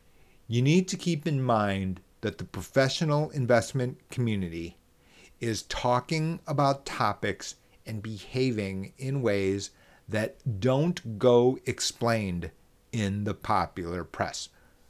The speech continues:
Because the reality is, is the article that I point out in the video, as well as here, you know, today, and the link again is in the text of the video,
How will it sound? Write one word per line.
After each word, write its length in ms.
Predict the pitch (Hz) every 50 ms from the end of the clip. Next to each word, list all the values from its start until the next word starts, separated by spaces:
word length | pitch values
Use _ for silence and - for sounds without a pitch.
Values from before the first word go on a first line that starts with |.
| _ _ _ _ _ _ _ - - _ - _ _ _ _ _ _ - _ _ _ _ _ _
Because 460 | 131 127 - 147 139 120 101 135 143 - - _ -
the 80 | 127
reality 540 | 123 120 127 135 139 139 139 139 127 120 117
is, 180 | 110 104 92 92
is 140 | 95 92 92
the 140 | 113 107 -
article 380 | - 123 123 123 117 - 117 107
that 140 | 92 104 98
I 140 | 101 98 95
point 360 | - - - 110 104 95 -
out 260 | 117 113 107 101 - -
in 220 | 110 104 98 98
the 60 | 95
video, 500 | 92 95 117 113 117 110 90 85 78 - - _ _ - - - - - _ _ _
as 220 | 123 113 107 92
well 260 | 92 107 110 110 113 113
as 180 | 107 104 90 -
here, 720 | - - - 120 110 107 107 104 101 98 98 95 98 - - - - - - -
you 120 | 110 95
know, 120 | 95 92
today, 640 | 92 - - 107 101 127 127 117 98 92 95 98 101
and 380 | - 98 95 95 95 95 95 90
the 100 | 104 101
link 320 | 95 98 107 104 95 -
again 600 | 92 92 87 - - 127 120 113 101 92 95 101
is 300 | 101 98 95 92 85 95
in 420 | 104 - 104 104 95 92 90 92 92
the 120 | 95 92
text 380 | 90 - - 90 87 - - -
of 60 | 87
the 80 | 85
video, 420 | 87 107 127 123 113 92 85 87